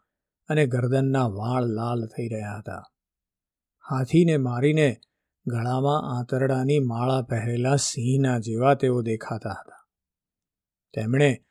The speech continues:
પોતાના તીક્ષ્ણ નખોથી હિરણ્યકશ્યપુનું કાળજું ફાડી લઈને જમીન પર પટક્યું. તે સમયે હજારો દૈત્યો દાનવો હાથમાં શસ્ત્ર લઈને ભગવાન પર પ્રહાર કરવા આવ્યા,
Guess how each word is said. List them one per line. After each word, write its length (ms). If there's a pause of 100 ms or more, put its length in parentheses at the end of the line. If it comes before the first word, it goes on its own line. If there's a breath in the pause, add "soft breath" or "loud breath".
(300)
પોતાના 520
તીક્ષ્ણ 560
નખોથી 540 (380)
હિરણ્યકશ્યપુનું 960
કાળજું 580
ફાડી 340
લઈને 320
જમીન 380
પર 140
પટક્યું. 440 (920)
તે 180
સમયે 520 (500)
હજારો 500
દૈત્યો 560
દાનવો 460
હાથમાં 580
શસ્ત્ર 500
લઈને 280
ભગવાન 540
પર 140
પ્રહાર 480
કરવા 320
આવ્યા, 400